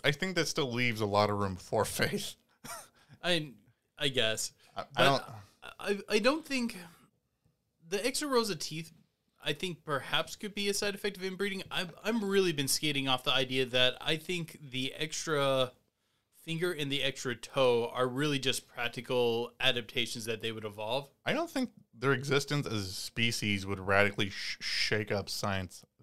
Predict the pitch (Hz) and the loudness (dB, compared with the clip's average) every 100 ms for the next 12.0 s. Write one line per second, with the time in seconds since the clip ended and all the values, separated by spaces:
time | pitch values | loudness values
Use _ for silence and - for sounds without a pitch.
0 | 98 98 95 95 _ - 131 117 104 - | -6 -2 -2 -4 _ -4 2 2 0 -2
1 | 113 110 107 104 104 98 95 95 - - | 2 4 4 2 2 0 -4 -6 -10 -20
2 | _ - 95 - - - - - 220 226 | _ -12 -12 -12 -16 -14 -16 -6 -2 -2
3 | 196 226 269 202 135 - 170 185 165 - | -4 -6 0 2 2 -2 -6 -6 -6 -8
4 | 208 196 226 214 208 196 190 180 170 160 | -6 -2 2 2 2 -2 0 0 -2 -6
5 | 143 _ _ _ - 185 226 226 202 202 | -10 _ _ _ -4 0 2 2 0 2
6 | 202 180 170 160 160 170 165 147 127 - | 2 6 6 6 6 4 4 0 0 2
7 | 131 127 120 131 135 139 131 127 127 131 | 2 2 2 0 0 0 2 2 0 -2
8 | 135 127 - - - 165 165 151 143 143 | 2 2 2 -6 -2 0 0 2 4 2
9 | 120 135 135 131 135 135 135 143 139 131 | 0 -2 0 2 4 4 2 2 4 4
10 | 120 - - _ _ _ - 139 139 139 | 2 -6 -20 _ _ _ 0 2 4 2
11 | 131 135 131 131 127 170 - 160 151 147 | 0 2 2 0 -2 -4 -2 0 0 0